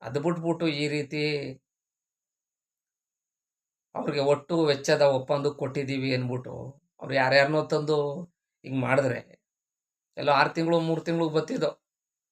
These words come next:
ಕೆ ಎಸ್ ಆರ್ ಟಿ ಸಿಲಿ ಆಗಲಿ, ಬಿ ಎಂ ಟಿ ಸಿಲಿ ಅಪಘಾತ ಅಂದ್ರೆ. ಈಗ ಕಮ್ಮಿ ಅಂದ್ರೆ ಒಂದ್ ದಿನಕ್ಕೆ ಒಂದು ಎರಡು ತಾವು ತಗ್ಲಿಸಿ ತಗ್ಲಿಸಿ ಗುದ್ದಿ ಆಟೋಗಳಿಗೆ, ಕಾರ್ಗೆ, ಬೈಕ್ನವ್ರಿಗೆ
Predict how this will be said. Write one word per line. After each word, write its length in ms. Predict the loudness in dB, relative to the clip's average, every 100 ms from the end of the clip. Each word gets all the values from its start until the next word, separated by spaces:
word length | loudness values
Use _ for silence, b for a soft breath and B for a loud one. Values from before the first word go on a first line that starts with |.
| _ _ _ _ _ 0
ಕೆ 60 |
ಎಸ್ 140 | 4 6
ಆರ್ 120 | 4
ಟಿ 100 | 2
ಸಿಲಿ 240 | -2 0 2
ಆಗಲಿ, 140 | 2
ಬಿ 140 | 0 -2
ಎಂ 120 | -4
ಟಿ 120 | -6 -6
ಸಿಲಿ 300 | -4 -4 -6 -12 _ -16
ಅಪಘಾತ 420 | -10 0 2 4
ಅಂದ್ರೆ. 260 | 0 0 -6 -14 _ _ _ _ _ _
ಈಗ 140 | 0 2
ಕಮ್ಮಿ 300 | 4 4 4 4
ಅಂದ್ರೆ 200 | 4 4
ಒಂದ್ 180 | 4 4
ದಿನಕ್ಕೆ 260 | 2 4 4 4
ಒಂದು 160 | 4 4
ಎರಡು 200 | 4 2
ತಾವು 160 | 0 0
ತಗ್ಲಿಸಿ 360 | -2 -2 -4
ತಗ್ಲಿಸಿ 480 | -6 -2 -2 0 -6 -6 -12 _ _ _ _
ಗುದ್ದಿ 360 | -2 0 2 4 4
ಆಟೋಗಳಿಗೆ, 640 | 4 2 0 -2 -2 -4 -2
ಕಾರ್ಗೆ, 420 | 4 4 4 -2 0
ಬೈಕ್ನವ್ರಿಗೆ 640 | 0 0 -2 -4 -4 -6